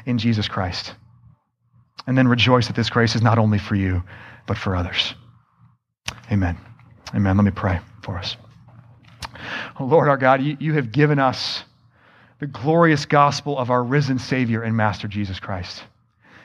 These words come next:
And we confess that time and again, we try to earn it. We try to do something, point to something in our own lives that says, "This is why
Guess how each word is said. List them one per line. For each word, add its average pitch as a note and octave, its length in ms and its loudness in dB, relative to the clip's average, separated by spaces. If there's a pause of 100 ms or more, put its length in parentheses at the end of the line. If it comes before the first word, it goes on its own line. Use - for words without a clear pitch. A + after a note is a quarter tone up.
(120)
And A#2+ 140 -6
we E3+ 140 0
confess - 760 -2 (440)
that A#2 100 -14
time E3 380 0
and D3 100 2
again, B2+ 540 0 (320)
we C#3+ 80 -4
try - 260 -2
to A#2 160 -6
earn C#3 200 0
it. D3 140 0 (880)
We C3+ 60 -8
try D3+ 220 0
to A#2 180 0 (300)
do D3+ 220 2
something, E3 480 0
point D#3 320 0
to D3+ 80 -4
something D3 340 0
in C3 80 4
our B2 100 0
own C3 180 0
lives A#2+ 340 4
that A2+ 80 -2
says, A2+ 200 -2
"This B2+ 160 -2
is A2+ 80 -6
why A2+ 380 4